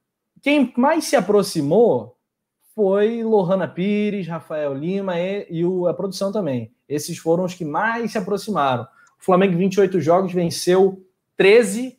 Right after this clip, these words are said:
Olha que número incômodo de empates. Nove empates e seis derrotas. O Flamengo tem sete vitórias a mais. É uma bela vantagem. Eu até imaginava que fosse um pouco melhor.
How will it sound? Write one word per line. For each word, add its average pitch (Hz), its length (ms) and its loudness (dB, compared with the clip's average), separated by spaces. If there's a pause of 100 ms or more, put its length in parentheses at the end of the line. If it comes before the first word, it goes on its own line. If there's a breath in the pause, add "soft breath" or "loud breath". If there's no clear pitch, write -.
Olha 220 220 2
que - 120 -6
número 208 540 0
incômodo 165 800 2
de 151 100 -6
empates. 156 540 -2
Nove 202 420 -4
empates 165 720 -6 (320)
e 208 80 -4
seis 220 280 2
derrotas. 160 500 4
O - 40 -20
Flamengo 156 280 -6
tem 185 140 -10
sete 190 380 -4
vitórias 180 440 -2
a 220 60 -4
mais. 139 460 -6 (460)
É 127 60 -6
uma 165 160 2
bela 143 280 4
vantagem. 175 680 0
Eu 202 320 4
até 196 200 2
imaginava 196 420 -2
que 185 80 -12
fosse 190 180 -2
um 190 60 -2
pouco 190 180 -2
melhor. 175 440 0